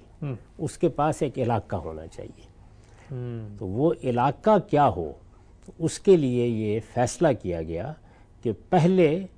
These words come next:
Speaker 2: ایک شاخ کو موقع دیا جائے گا، بنی اسرائیل۔
Speaker 1: اچھا۔
Speaker 2: بنی اسرائیل کون ہیں؟ یعنی سیدنا ابراہیم علیہ السلام کے بیٹے ہیں اسحاق،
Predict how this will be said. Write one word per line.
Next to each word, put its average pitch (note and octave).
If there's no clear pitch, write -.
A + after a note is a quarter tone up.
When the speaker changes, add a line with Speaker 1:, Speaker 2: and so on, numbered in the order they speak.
Speaker 2:
ایک G#3+
شاخ -
کو C3
موقع G2
دیا E2
جائے F2
گا، -
بنی C3+
اسرائیل۔ G2
Speaker 1:
اچھا۔ -
Speaker 2:
بنی C3
اسرائیل D3+
کون D#3
ہیں؟ D3+
یعنی G#2
سیدنا C3+
ابراہیم A2+
علیہ D#3
السلام C#3+
کے C#3
بیٹے A2+
ہیں C3+
اسحاق، G#2+